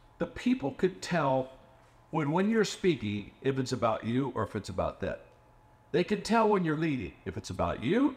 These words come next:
or if it's about them. And so what I love about communication as a leader is the fact that you very quickly understand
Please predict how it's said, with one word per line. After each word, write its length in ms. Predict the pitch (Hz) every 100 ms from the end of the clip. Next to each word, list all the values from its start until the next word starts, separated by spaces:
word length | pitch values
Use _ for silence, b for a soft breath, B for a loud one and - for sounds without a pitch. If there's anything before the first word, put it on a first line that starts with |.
| - -
or 200 | 147 160
if 100 | 143
it's 180 | 151 175
about 380 | 156 156 -
them. 200 | 180 170 - - b b b b b
And 100 | 151
so 220 | - 196
what 200 | 180 185
I 160 | 233 233
love 220 | 190 180
about 340 | 175 156 127 -
communication 800 | 139 139 131 - 131 127 127
as 180 | 107 101
a 40 | 90
leader 440 | 87 117 98 87 B B B -
is 160 | 117
the 80 | 120
fact 300 | 117 131 139
that 160 | 143 135
you 80 | 139
very 220 | 180 226
quickly 440 | - 220 226 190
understand 840 | - 160 156 139 - 151 107 85